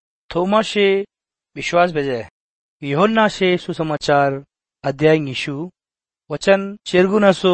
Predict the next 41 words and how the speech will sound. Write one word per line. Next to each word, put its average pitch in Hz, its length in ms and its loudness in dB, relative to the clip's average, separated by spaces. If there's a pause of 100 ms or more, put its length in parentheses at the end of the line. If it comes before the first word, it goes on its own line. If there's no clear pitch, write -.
(120)
वचन 170 220 -2
सुमजु 165 300 -4
सॉक्षक 151 400 -4
सुकबा। 131 300 -8 (600)
कौन 214 300 0
यीशु 202 300 2
से 202 180 0 (720)
सोनमु 196 280 -2
नांगजा 165 340 2
से 160 120 -4
गेबला। 139 340 0 (540)
खो 220 180 2
रहे 196 320 2 (120)
चेलों 202 300 2
से 202 140 -4
दुंदो 175 360 0 (500)
प्रकट 165 240 0
संग 151 240 -2
दो। 117 180 -8 (400)
कौन 208 260 -2
सु 214 340 -6
खोया 220 320 -2
लाभ 185 240 2
तंग 196 180 -2
दो 170 120 2 (260)
और 147 140 2
खोया 180 340 2
ला 165 120 4
सबलुंग 170 400 2
भी 175 80 6
सो 147 180 0
दो। 120 180 -2 (500)
चिक 233 220 -2
चेला 190 320 2 (360)
स्विमिन 185 420 0 (100)
थॉमस 190 260 0
दो। 156 220 -2 (400)
खो 190 240 2
सु 185 400 0
खोया 180 320 0
मेगानो। 143 480 -2